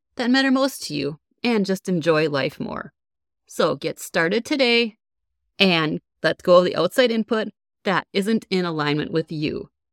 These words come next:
Remember, take things one step at a time, and that way, it, we don't make too many changes at once, because otherwise we just get overwhelmed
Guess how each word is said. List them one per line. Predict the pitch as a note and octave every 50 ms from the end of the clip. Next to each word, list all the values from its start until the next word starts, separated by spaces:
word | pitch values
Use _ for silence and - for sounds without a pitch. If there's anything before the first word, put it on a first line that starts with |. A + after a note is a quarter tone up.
| _ _ -
Remember, | G3+ A3 A#3 A#3+ A3 E3 - - - D#3 - _ _ _ -
take | - F#3+ E3 -
things | - - D#3+ D#3+ D#3 D#3+
one | D3+ D#3 D#3+ F3
step | F3+ - - - - -
at | C4+ C#4
a | C#4+ C#4
time, | - A#3 A3 G#3+ G#3 G#3+ G#3+ A3 G#3+ _ _ _ _ _ _ _ _ _ _ _ _
and | - F3 F3+ -
that | - C4+ C4 - -
way, | G3 F#3+ F#3+ F#3+ F#3+ G3 - _ _ _ _ _ _ _ _ _ _ _ _
it, | - E3+ - - E3
we | E3+ E3+
don't | E3 -
make | - F3 E3+ -
too | - - A#3+
many | B3 C4 C4+
changes | - - B3 G#3 G#3 G3+ G3 G3 - _ _ -
at | F3+ D#3+ -
once, | D#3 D#3 C#3+ B2+ - F3+ - - - _ _ _ _ _ -
because | - - C4 B3+
otherwise | B3+ C4+ C4+ C4+ B3+ B3+ B3 B3 A#3+ -
we | A3 A3
just | A3+ -
get | - A#3 - - -
overwhelmed | G3 G3 A#3 A3 F#3+ F3+ E3+ E3+ E3 E3+ F3 E3+